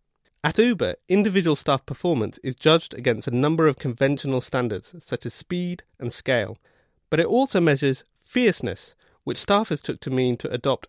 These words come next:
a take-no-prisoners attitude. According to Mister McGann, a Californian would say, "Be fierce." A Brit would say, "Be bold." "I can guarantee you that if we had hired a hundred public schoolboys who spoke softly, we would have been met with the same level of resistance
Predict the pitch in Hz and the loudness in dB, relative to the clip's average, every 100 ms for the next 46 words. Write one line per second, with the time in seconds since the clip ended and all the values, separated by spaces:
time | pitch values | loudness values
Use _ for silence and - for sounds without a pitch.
0 | - 127 - 185 190 175 165 - - 147 | -12 -10 -4 -4 0 0 0 0 -2 0
1 | 131 135 - - 104 - _ _ _ _ | -2 -4 -6 -12 -14 -14 _ _ _ _
2 | _ - - 185 175 143 135 127 123 113 | _ -12 4 4 4 0 -2 -2 -2 0
3 | 156 127 120 - _ _ _ _ - - | 0 0 -4 -10 _ _ _ _ -4 0
4 | 156 - 208 196 127 127 - 131 131 - | 0 4 4 6 2 0 2 2 2 -2
5 | 175 165 - 233 101 - - _ _ _ | -4 -2 -2 -2 -2 -6 -20 _ _ _
6 | - 127 - - - 127 - 120 107 - | -4 0 2 2 0 -8 -2 0 0 -6
7 | _ 131 120 139 113 - - _ _ _ | _ -2 4 2 2 -4 -20 _ _ _
8 | - 131 151 131 156 147 139 214 175 117 | -8 -2 0 6 6 6 2 -2 -2 -2
9 | 113 - 107 127 - 147 135 127 131 - | -4 -4 -2 -2 -2 0 4 4 0 -2
10 | 175 160 117 - - 180 180 - 170 151 | 0 2 0 -6 -2 0 0 0 -6 -6
11 | - - 214 165 113 110 - _ - 135 | -12 -2 -2 2 0 0 -6 _ -8 -6
12 | - 113 - 180 - 113 110 _ - 135 | -2 -4 -2 -4 -2 -6 -6 _ -4 -2
13 | 156 208 190 185 156 117 104 123 - 175 | 2 2 2 2 2 2 -2 -6 0 0
14 | 180 151 135 127 127 117 131 - 95 - | 4 2 2 0 0 -2 -2 -4 -12 -12